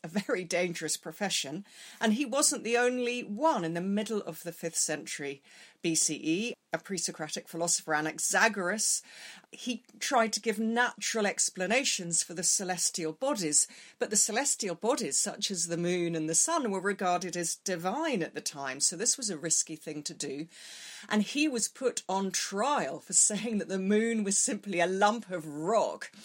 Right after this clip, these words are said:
which reflected the light of the sun. And according to the story, he was initially condemned to death in the middle of the fifth century B C E, but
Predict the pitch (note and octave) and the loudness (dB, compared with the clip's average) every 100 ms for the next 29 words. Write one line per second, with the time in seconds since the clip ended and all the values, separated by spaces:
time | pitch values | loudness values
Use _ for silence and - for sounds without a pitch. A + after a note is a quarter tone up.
0 | - - G3 G3+ - A3 - G3 - G#3+ | -20 0 2 2 0 0 2 0 0 -2
1 | G#3+ A#3+ E3+ D3+ - F#3 A#3 - - F4+ | 0 2 0 0 -6 -4 0 2 4 4
2 | F4 D#3 C3+ - - - - - - - | 2 0 -6 -20 -20 -20 -20 -20 -6 -2
3 | F#3 - A3 A3 G3 F3 - F#3 F3 F3 | -2 -4 -4 -2 -2 0 0 0 0 -2
4 | E3+ E3 - - - C4 C#4+ F3 C3 F#3+ | -2 2 4 4 0 -2 2 2 0 -4
5 | G#3 E3 E3 E3+ F3+ F#3+ A3 - F#3+ E3 | -6 -2 0 0 0 0 0 0 -2 -6
6 | - D#3+ D#3+ D#3 D3+ - D#3+ - C3 G3 | -6 -8 -4 -2 -2 -6 -4 -2 -2 -4
7 | - - - - - E3+ E3 E3+ D3 - | -8 -14 -18 -20 -8 -2 0 0 0 -6
8 | - E3+ - D3 C#3+ - D3+ - D3 - | -12 -2 0 0 -6 -10 -10 -8 0 2
9 | D3+ C3 D3 C#3+ F#3 - - D#3 - - | 2 -4 -6 -6 -6 -10 -2 -2 0 -2